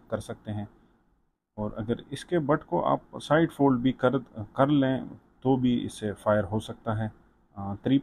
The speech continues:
स्कॉर्पियन थ्री प्लस से फिर आप फायर नहीं कर सकते, क्योंकि फिर इसका इजेक्शन पोर्ट जो होता है वो बंद हो जाता है।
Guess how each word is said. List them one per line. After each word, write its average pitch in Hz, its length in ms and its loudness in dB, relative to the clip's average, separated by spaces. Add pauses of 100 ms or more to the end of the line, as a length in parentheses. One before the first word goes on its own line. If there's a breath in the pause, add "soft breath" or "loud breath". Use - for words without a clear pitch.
(160)
स्कॉर्पियन 120 440 0
थ्री 139 180 4
प्लस 117 280 0
से 107 140 -8
फिर 101 320 -2
आप 98 180 -4
फायर 110 300 0
नहीं 110 220 -2
कर 113 140 -4
सकते, 113 320 -12
क्योंकि 104 320 -8
फिर 104 200 -6 (460)
इसका - 220 -16
इजेक्शन 120 480 -6
पोर्ट 120 340 0
जो 104 140 -2
होता 95 280 -2
है 110 200 -4
वो 98 500 -4 (300)
बंद 104 340 2 (300)
हो 87 40 -10
जाता 80 260 -10
है। - 160 -18